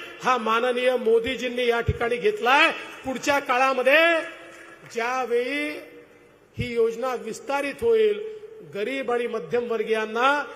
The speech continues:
विजेच्या बिलाची चिंता करावी लागणार नाही, अशा प्रकारची योजना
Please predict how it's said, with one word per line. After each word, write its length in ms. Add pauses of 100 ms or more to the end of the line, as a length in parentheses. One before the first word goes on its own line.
(240)
विजेच्या 720
बिलाची 580
चिंता 460
करावी 400
लागणार 360
नाही, 380 (340)
अशा 300
प्रकारची 540
योजना 500